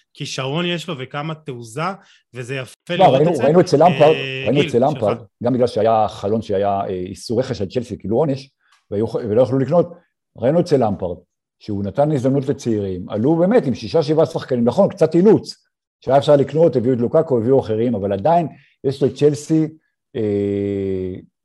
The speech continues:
Speaker 2: כן, יש, יש להם באמת, שמע, יש להם הרכב צעיר, אה, יש להם אקדמיה פנטסטית, ו-, ו-, מדברים על הכסף הגדול ועל קבוצות נובורישיות וזה, בסופו של דבר, האנשים האלה מבינים, גם סיטי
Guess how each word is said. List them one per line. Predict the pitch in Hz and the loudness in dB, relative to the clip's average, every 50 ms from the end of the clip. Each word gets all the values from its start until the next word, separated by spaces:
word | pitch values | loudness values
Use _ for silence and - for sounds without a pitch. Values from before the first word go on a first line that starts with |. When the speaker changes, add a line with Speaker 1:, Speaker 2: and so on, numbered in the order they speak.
| _ _ _ | _ _ _
Speaker 2:
כן, | - - - - | -8 -8 -6 -8
יש, | - - - | -12 -14 -10
יש | 117 123 120 117 | -8 -8 -4 -2
להם | 156 147 123 | 0 0 2
באמת, | 117 117 143 202 - - | 2 2 2 0 -2 -2
שמע, | 117 123 117 | -2 -2 -2
יש | 117 113 | 0 0
להם | 147 147 | 0 0
הרכב | 135 107 - 143 | 0 0 -2 -4
צעיר, | 139 - - - 113 120 139 151 131 131 131 | -4 -4 -2 0 2 2 2 2 2 2 2
אה, | 131 | 2
יש | 123 127 131 123 123 113 - | 2 2 0 -2 -4 -2 -2
להם | 147 139 131 135 139 147 | 0 0 0 -2 -4 -8
אקדמיה | 135 - - 113 104 117 135 139 139 139 139 135 139 143 147 - - _ _ _ _ _ _ | -10 -8 -6 -6 -4 -2 -2 0 0 0 2 2 0 -2 -4 -8 -16 _ _ _ _ _ _
פנטסטית, | _ 110 107 - - 139 139 135 139 - - 170 165 165 165 - _ _ _ _ _ _ _ _ _ _ _ _ | _ -8 -8 -4 0 0 0 0 -2 -6 -2 0 0 0 -2 -6 _ _ _ _ _ _ _ _ _ _ _ _
ו-, | - 87 80 107 110 110 110 113 113 117 - 113 131 | -16 -10 -4 -2 0 0 2 2 0 -2 -4 -6 -12
ו-, | 90 87 101 113 110 110 107 107 107 107 104 104 104 104 104 101 101 101 101 101 98 95 90 85 82 _ _ _ _ _ _ _ _ _ _ _ _ _ _ _ _ _ _ _ _ _ _ _ _ _ _ _ _ _ _ _ _ _ _ _ - | -10 -4 -2 0 0 0 0 0 0 0 -2 -2 -2 -2 -2 -2 -2 -2 -2 -4 -4 -6 -8 -10 -14 _ _ _ _ _ _ _ _ _ _ _ _ _ _ _ _ _ _ _ _ _ _ _ _ _ _ _ _ _ _ _ _ _ _ _ -8
מדברים | 123 107 110 120 147 160 | -6 -4 -2 -2 0 2
על | 160 185 | 2 2
הכסף | - - 165 143 147 135 - 127 | 2 2 0 0 0 -4 -4 -2
הגדול | 113 113 113 110 143 160 160 160 120 | 0 0 0 2 4 4 4 4 4
ועל | 120 117 113 113 110 | 2 2 2 0 -2
קבוצות | - - 113 - 151 - | -4 -8 -6 -6 -4 -2
נובורישיות | 151 143 113 110 117 123 151 143 - 151 131 113 | -2 -4 -2 -2 0 0 0 0 0 0 -2 -2
וזה, | 98 110 110 101 147 175 - - - _ _ _ _ _ _ | -2 -4 -2 0 0 0 0 -2 -6 _ _ _ _ _ _
בסופו | - - - 120 92 170 170 | -16 -10 -8 -4 -2 -2 -2
של | 175 190 | 0 2
דבר, | 156 156 135 147 139 - - _ _ | 2 4 4 4 4 4 0 _ _
האנשים | - 117 107 104 98 - 156 160 175 | -10 -8 -6 -6 -4 -4 -2 -2 0
האלה | 165 143 127 | 0 0 0
מבינים, | 117 110 92 101 117 139 156 135 | 0 0 -2 -2 -4 -2 -2 0
גם | 127 170 196 | 0 0 0
סיטי | 165 - - - 214 226 175 - 147 143 156 160 | -2 -6 -4 -2 -2 -2 0 -2 -2 -2 -2 -6